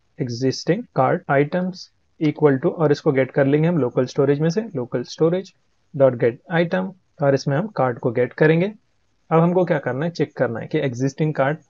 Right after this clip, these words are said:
है या नहीं, यानी ये जो variable बनाया है वो check कराना है हमको। कैसे कराएंगे? If, यहाँ पे check करेंगे Existing card item, अगर ये मिलता है तब क्या करो, यहाँ पर set कर दो card को।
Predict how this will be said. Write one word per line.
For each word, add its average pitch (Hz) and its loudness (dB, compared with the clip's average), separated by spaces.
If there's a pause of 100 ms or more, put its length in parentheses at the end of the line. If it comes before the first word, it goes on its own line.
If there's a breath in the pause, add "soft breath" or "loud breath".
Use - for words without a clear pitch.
(180)
है 160 -2 (220)
या 131 0
नहीं, 120 -4
यानी 131 -4
ये 135 2
जो 131 2
variable 131 -2
बनाया 123 -4
है 208 -2 (440)
वो 165 2
check 165 -2
कराना 131 0
है 123 -4
हमको। 113 -8
कैसे 131 -2
कराएंगे? 156 2
If, 165 0 (680)
यहाँ 120 -6
पे 120 -4
check 151 -2
करेंगे 170 4 (480)
Existing 123 -4
card 120 -2 (180)
item, 185 0 (360)
अगर 143 2
ये 139 2
मिलता 147 2
है 175 2 (220)
तब 131 4
क्या 147 6
करो, 185 4
यहाँ 127 -2
पर 208 4
set 156 2
कर 135 2
दो 120 -2
card 143 2
को। 175 2